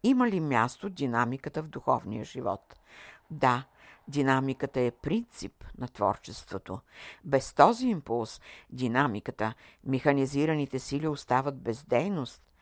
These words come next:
безплодни. Но попаднали под вариациите и движенията на механиката,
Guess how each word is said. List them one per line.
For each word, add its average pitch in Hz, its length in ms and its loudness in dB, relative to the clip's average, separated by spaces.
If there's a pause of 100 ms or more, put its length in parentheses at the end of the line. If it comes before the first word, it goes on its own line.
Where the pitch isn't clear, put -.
(200)
безплодни. 131 840 0 (680)
Но 160 180 2
попаднали 156 600 4
под - 300 -2 (220)
вариациите 135 1040 0
и 135 100 -2
движенията 123 760 -4
на 104 120 -10
механиката, 85 800 -6